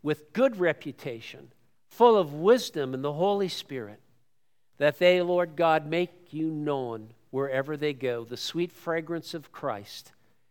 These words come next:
diffusing from their lives in speech and action. We ask in Jesus' name, amen. I'm over time, so we'll have no music today. But thank you for coming up, Ron. You're doing an excellent job.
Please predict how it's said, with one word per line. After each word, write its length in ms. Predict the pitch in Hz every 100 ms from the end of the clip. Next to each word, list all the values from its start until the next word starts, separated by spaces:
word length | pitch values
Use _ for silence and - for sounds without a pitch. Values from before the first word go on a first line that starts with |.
| _ -
diffusing 680 | 131 - 170 185 160 175
from 320 | 170 - 151 156
their 180 | 151
lives 540 | 127 117 110 113 - -
in 140 | 135
speech 500 | 120 - - 151 151
and 140 | 160 131
action. 360 | 113 - -
We 120 | 120 123
ask 260 | 131 131
in 100 | 120
Jesus' 520 | 113 147 147 139 -
name, 260 | 117 107 107 _ _ - _
amen. 380 | 127 117 104 92 _ _ _ _ _ _ _ _
I'm 320 | - 170 180
over 240 | 180 175 165
time, 360 | 160 151 151
so 140 | 135 147
we'll 200 | 143 139
have 240 | 139 139
no 400 | 131 131 131 131 - -
music 460 | 120 135 127 127
today. 440 | - 131 139 151 139 _ _ _ _ _ _ _ _ _ _ _
But 140 | - 135
thank 340 | 165 160 151
you 40 | 143
for 120 | -
coming 400 | - 151 139 139
up, 200 | 139 -
Ron. 280 | 131 139 139
You're 100 | 127
doing 220 | 131 123
an 120 | 127
excellent 460 | 135 - 131 120 113
job. 300 | 123 110